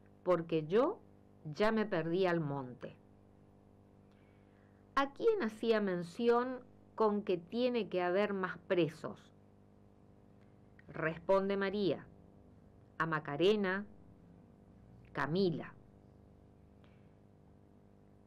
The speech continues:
Cedida la palabra al doctor González,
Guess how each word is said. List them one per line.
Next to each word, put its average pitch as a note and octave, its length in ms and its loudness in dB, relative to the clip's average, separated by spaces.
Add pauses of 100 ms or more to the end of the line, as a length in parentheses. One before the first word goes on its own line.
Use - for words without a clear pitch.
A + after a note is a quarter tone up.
(160)
Cedida D4+ 400 6
la C#4+ 160 2
palabra A#3 360 2
al G3+ 120 0
doctor E3 400 0
González, E3+ 640 -2